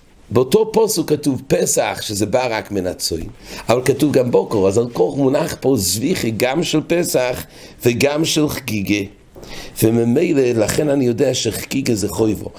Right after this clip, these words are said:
ברגע שזה חויבו, זה דרך זה שבס וזה טומאה.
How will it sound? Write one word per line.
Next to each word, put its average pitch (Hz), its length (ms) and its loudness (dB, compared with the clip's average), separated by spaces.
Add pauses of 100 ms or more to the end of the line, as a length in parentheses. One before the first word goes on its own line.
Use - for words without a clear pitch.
(220)
ברגע 107 240 2
שזה 120 140 0
חויבו, 160 340 2
זה 104 100 0
דרך 113 220 0
זה 104 140 -2
שבס 127 340 2
וזה 135 220 2
טומאה. - 260 -8